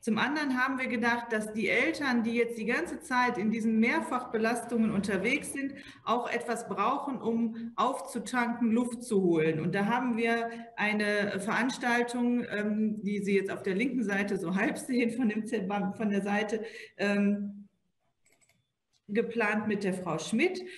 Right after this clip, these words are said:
Und zwar haben wir die einmal geplant für alle Eltern und einmal besonders für Alleinerziehende, weil Alleinerziehende immer noch eine Spur belasteter sind,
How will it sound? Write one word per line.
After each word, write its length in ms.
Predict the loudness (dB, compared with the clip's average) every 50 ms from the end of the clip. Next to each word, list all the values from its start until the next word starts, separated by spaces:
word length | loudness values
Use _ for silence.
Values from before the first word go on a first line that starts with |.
| -18 -6
Und 180 | -2 0 0 0
zwar 180 | 0 0 0 0
haben 140 | 0 0
wir 80 | 0 -2
die 120 | 0 0
einmal 360 | 0 0 0 0 0 0 0 -2
geplant 720 | -2 -6 -6 -4 -2 0 2 2 2 0 0 -4 -8 -12 -14 -14 -16 -16 -16 -6
für 180 | -2 0 0 2
alle 180 | 2 0 0 0
Eltern 560 | 0 2 2 0 0 0 -2 -2 -2 0 0
und 140 | 0 0 0
einmal 400 | 2 2 2 2 2 2 2 2
besonders 520 | 2 0 0 2 2 2 2 2 0 -2
für 220 | 0 0 0 2
Alleinerziehende, 1120 | 2 2 4 4 4 2 2 2 0 -2 -2 -4 -4 -2 -2 0 0 2 0 0 0 0
weil 280 | 0 0 2 2 2 0
Alleinerziehende 760 | 0 0 2 2 2 0 -2 -2 -4 -4 -4 0 0 2 2
immer 260 | 2 2 0 0 2
noch 340 | 2 2 0 0 -2 -6 -10 -14 -16 -20 -20 -20 _ -8 -4
eine 280 | -2 0 2 2 2
Spur 420 | 0 -2 -4 -4 -2 0 0 2 2
belasteter 720 | 2 2 2 2 0 0 -2 -4 -6 -4 -2 0 0 2 2
sind, 280 | 2 0 2 2 0 0